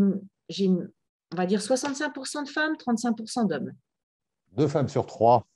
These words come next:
Speaker 2: c'est très bien. Alors, Virginie, vous avez une belle plume, vous êtes également auteure, vous avez publier des ouvrages ?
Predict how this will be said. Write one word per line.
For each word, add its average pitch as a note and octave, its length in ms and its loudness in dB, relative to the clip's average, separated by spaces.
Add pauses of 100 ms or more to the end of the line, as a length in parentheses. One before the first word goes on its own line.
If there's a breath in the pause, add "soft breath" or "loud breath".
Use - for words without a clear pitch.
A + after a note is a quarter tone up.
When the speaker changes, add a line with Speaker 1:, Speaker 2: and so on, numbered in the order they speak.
(480 loud breath)
Speaker 2:
c'est - 220 -2
très B2+ 200 0
bien. D3+ 300 2 (280 loud breath)
Alors, C#3+ 340 2 (160)
Virginie, B2+ 1000 -2
vous A#2 240 -4
avez A#2+ 360 2 (120)
une A2 240 -6
belle B2 240 -2
plume, C#3+ 380 2
vous A#2+ 160 -2
êtes A#2 160 -2
également B2 420 0
auteure, C#3 420 0
vous A#2+ 200 -6
avez A#2+ 420 -2 (300)
publier B2+ 800 -2 (100)
des A#2 480 -4
ouvrages ? E2 720 -6